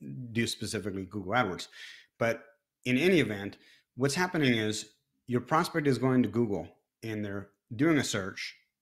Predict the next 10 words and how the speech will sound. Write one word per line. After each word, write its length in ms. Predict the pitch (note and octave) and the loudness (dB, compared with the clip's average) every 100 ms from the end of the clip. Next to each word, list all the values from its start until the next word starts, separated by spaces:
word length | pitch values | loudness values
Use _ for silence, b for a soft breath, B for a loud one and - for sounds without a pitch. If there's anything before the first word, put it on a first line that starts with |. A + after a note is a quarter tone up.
| - | -12
and 420 | A2 A2 G#2+ G#2+ - B B B | -8 -4 -4 -6 -10 B B B
they're 100 | A2+ | -2
getting 360 | A2 C#3 C#3 B2+ | 4 4 6 2
a 120 | G#2+ | 0
number 460 | A2 A#2+ C#3 C3+ G#2+ | 0 2 4 2 0
of 100 | - | -2
search 320 | - A2+ - | -4 -4 -4
results. 400 | G#2 C3+ G2 - | -2 0 0 -2
Hopefully 380 | G#2+ G2 G#2 G#2 | -8 -6 -4 -4
your 480 | G2+ G#2+ A2 A2 | -4 -2 -2 -2